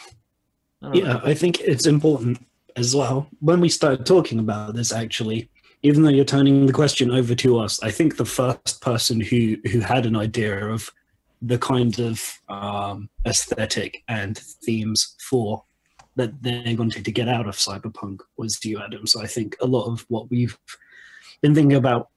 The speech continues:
Speaker 2: afterwards is in terms of, like, more modern, less zany, more gritty, more realistic, more dystopic,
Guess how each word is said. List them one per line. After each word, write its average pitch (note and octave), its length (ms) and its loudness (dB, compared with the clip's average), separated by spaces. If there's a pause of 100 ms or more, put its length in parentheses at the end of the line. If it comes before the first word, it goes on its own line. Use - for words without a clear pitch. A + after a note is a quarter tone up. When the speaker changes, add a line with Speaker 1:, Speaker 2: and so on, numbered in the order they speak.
(260)
Speaker 2:
afterwards A#2+ 960 -2
is C#3+ 140 4
in B2 80 4
terms A2 320 0
of, A2 160 -4
like, - 200 -6
more B2 360 0
modern, B2+ 480 -2 (560)
less C3+ 380 0
zany, A#2+ 760 0 (180)
more B2+ 300 2
gritty, A#2 460 0
more A2+ 320 -2
realistic, A2+ 800 -4
more A#2 180 -2
dystopic, A#2 840 -4